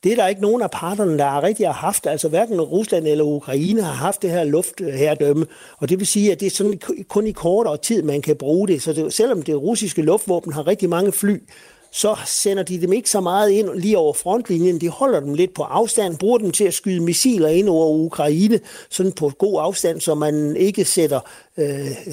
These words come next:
risikerer at miste sine egne fly. Øhm, og det, det, der så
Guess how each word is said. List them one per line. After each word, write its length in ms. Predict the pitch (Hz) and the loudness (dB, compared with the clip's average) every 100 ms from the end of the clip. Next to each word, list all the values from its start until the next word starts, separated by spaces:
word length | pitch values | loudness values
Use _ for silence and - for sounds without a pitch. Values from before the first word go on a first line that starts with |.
| 117 | -8
risikerer 560 | 135 - 151 214 202 131 | -4 -4 -2 -2 -2 -2
at 180 | 147 143 | -6 -2
miste 320 | 185 214 147 | 0 0 -4
sine 180 | 143 143 | -6 -6
egne 340 | 123 165 190 | -2 -2 -2
fly. 320 | - 165 165 - - _ _ 160 | -2 -4 -4 -10 -20 _ _ -2
Øhm, 360 | 139 131 127 98 _ _ - | 0 0 -2 -8 _ _ -2
og 360 | 160 151 139 _ _ _ _ - | 2 2 0 _ _ _ _ -2
det, 220 | 214 - | -2 0
det, 280 | 220 214 - | -2 -2 -4
der 100 | 170 | -2
så 160 | - | -2